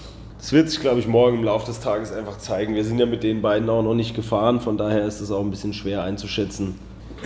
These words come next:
wie sich das auf der Straße dann so verhält. Die zwei haben auch ziemlich schwere Bikes. Der Abel auf jeden Fall, beim Simon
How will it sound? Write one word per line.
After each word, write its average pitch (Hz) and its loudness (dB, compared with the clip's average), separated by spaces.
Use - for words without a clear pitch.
wie 107 4
sich 98 0
das 104 -2
auf 95 -2
der 101 -4
Straße 95 -2
dann 92 -2
so 95 -2
verhält. 95 0
Die 90 -6
zwei 87 -4
haben 90 -2
auch 92 -2
ziemlich 98 -4
schwere 104 0
Bikes. 110 0
Der 85 0
Abel 95 0
auf 90 -2
jeden 92 -2
Fall, 98 0
beim 90 -4
Simon 92 -2